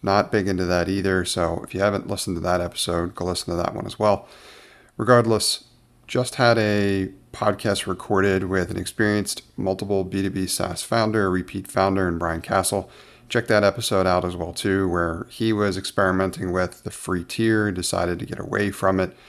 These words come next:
for the reasons that I'm sharing with you here. But if that sounds like you, I would re-, potentially reconsider that.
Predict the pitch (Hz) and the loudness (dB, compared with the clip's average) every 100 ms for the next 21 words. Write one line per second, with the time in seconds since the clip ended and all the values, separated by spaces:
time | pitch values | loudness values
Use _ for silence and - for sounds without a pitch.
0 | - - - 110 101 101 95 90 98 95 | -20 -20 -4 0 2 4 2 2 0 0
1 | 92 90 87 - 85 82 90 - - - | -2 -2 -2 -2 -2 -4 -6 -10 -10 -8
2 | - - _ _ _ _ _ _ - _ | -8 -10 _ _ _ _ _ _ -20 _
3 | _ - 90 80 - - 123 - 135 123 | _ -2 0 0 -2 -2 0 2 2 2
4 | 107 95 101 98 95 - - - - 101 | 0 0 0 2 0 -6 -20 -16 -2 2
5 | 98 90 90 - - 131 143 147 120 104 | 2 -2 -8 -10 -4 0 2 2 2 0
6 | 101 90 - - - - 120 | 0 -2 -2 -4 -6 -6 -8